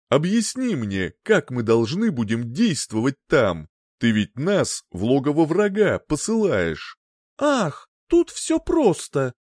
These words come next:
Мы нападем на убежище», хищно улыбнулась Урсула.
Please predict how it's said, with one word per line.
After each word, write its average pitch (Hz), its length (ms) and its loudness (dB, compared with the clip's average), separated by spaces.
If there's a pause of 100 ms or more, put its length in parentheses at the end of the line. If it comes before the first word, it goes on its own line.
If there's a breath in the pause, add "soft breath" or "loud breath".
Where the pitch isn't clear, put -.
Мы 294 400 -4
нападем 247 680 -2
на 247 160 -4
убежище», 160 880 -2 (280)
хищно 202 680 -6
улыбнулась 143 840 -2
Урсула. 98 720 -2